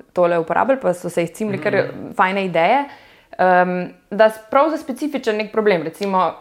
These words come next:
Speaker 1: mislim, problem, karkoli, vprašanje, em, nek izziv. Eh, mi smo imeli, kako bomo to pa to predstavili na Instagram storyju. Em, in smo imeli, okej, ena minuta,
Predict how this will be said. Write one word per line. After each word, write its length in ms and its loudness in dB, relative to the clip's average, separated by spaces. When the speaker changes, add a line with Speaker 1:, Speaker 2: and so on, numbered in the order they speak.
Speaker 1:
mislim, 260 -14
problem, 380 -10
karkoli, 480 0
vprašanje, 680 -6
em, 220 -10
nek 160 -12
izziv. 280 0
Eh, 440 4
mi 160 0
smo 140 0
imeli, 420 0
kako 320 2
bomo 440 4
to 160 6
pa 140 -2
to 280 6
predstavili 500 2
na 140 -2
Instagram 440 -4
storyju. 420 -2
Em, 500 -2
in 160 -2
smo 160 -4
imeli, 240 -2
okej, 440 2
ena 200 2
minuta, 480 2